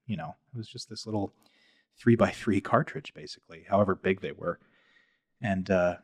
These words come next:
he said, "Is that it? I just spent sixty dollars on that?" And I said,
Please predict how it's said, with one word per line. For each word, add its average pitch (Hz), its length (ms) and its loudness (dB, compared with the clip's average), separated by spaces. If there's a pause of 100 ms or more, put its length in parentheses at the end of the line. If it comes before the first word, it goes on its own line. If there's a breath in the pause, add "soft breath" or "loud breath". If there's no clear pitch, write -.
he - 160 -8
said, 98 240 -6
"Is 98 120 -6
that 147 180 6
it? 170 160 6
I 117 60 4
just 113 160 0
spent 127 220 -10
sixty - 300 -2
dollars 117 300 6
on 92 160 -4
that?" 139 240 4
And 113 80 -2
I 104 60 0
said, 98 340 -4